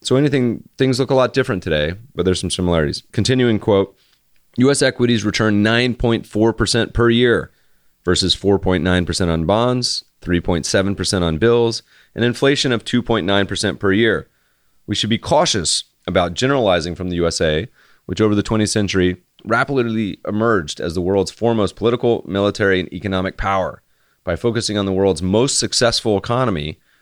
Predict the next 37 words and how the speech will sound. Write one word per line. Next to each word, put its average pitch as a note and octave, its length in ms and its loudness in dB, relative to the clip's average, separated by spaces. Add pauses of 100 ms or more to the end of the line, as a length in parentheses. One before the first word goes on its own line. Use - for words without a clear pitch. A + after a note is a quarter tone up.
(120)
investors G#2 480 -2
could E3 280 -2
gain G#2 300 0
a - 20 -4
misleading B2+ 540 -2
impression B2 400 -4
of F#2 80 -2
equity G2+ 300 0
returns F#2+ 340 -4
elsewhere G2 480 -2 (420)
or G2 200 0
of - 80 -2
future B2 360 -2
equity G#2+ 300 -2
returns F2+ 480 -2
for - 120 -10
the F2+ 80 -4
U F#2+ 120 2
S F#2+ 140 -2
A F2+ 100 0
itself. F2+ 540 0 (420)
For G2+ 260 0
a G#2 60 2
more A#2 260 2
complete C3 460 -2
view, F#2+ 380 0 (180)
we G#2 160 0
also A#2+ 420 0
need A#2 220 0
to B2+ 80 0
look G2+ 460 0
at F2+ 120 -6
investment F2+ 460 -2
returns E2+ 540 -6
in F2 140 -8
other F2 200 -2
countries." G2 640 -2